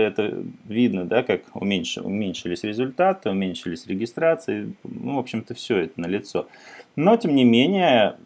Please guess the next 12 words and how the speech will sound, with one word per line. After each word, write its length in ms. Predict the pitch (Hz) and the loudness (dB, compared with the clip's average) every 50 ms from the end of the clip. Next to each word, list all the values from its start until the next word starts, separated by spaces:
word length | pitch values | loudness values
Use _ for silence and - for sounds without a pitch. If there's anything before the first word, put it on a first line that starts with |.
| - - - | -20 -14 -10
наша 380 | - 101 107 107 104 - - | -4 -2 0 0 0 -2 -2
фандрайзинговая 760 | - 107 104 101 104 104 101 95 95 98 92 95 95 92 92 | -2 -2 0 0 2 2 2 2 0 0 0 2 2 2 2
деятельность, 880 | 92 92 107 135 160 196 - - 135 135 127 120 123 - - - - - - | 2 2 2 2 2 0 0 -2 0 2 2 2 0 -2 -4 -14 -14 -8 -4
она 600 | - 98 101 107 120 135 143 143 135 - - - _ - | -2 0 2 4 6 8 8 8 6 4 0 -6 _ -2
не 260 | 113 110 127 139 135 | 2 4 4 4 4
стала 520 | 139 - - - 107 107 120 127 131 120 107 | 2 0 4 10 12 12 12 12 12 12 12
от 140 | - - | 12 8
этого 520 | 104 104 - - 113 98 101 104 101 101 - _ _ _ _ _ _ - | 2 0 0 2 2 6 6 6 6 4 0 _ _ _ _ _ _ 2
менее 420 | - 120 123 117 107 104 104 101 | 6 8 8 8 8 4 2 0
эффективна, 560 | 95 - 117 107 - - - 196 208 196 170 - | -2 0 -2 -4 -2 0 0 0 2 2 2 4
парадоксально, 720 | - 98 196 - 196 - - - - 214 196 180 82 87 | 4 2 4 4 4 4 4 2 2 2 2 2 2 2
да, 200 | 92 98 123 | 2 2 2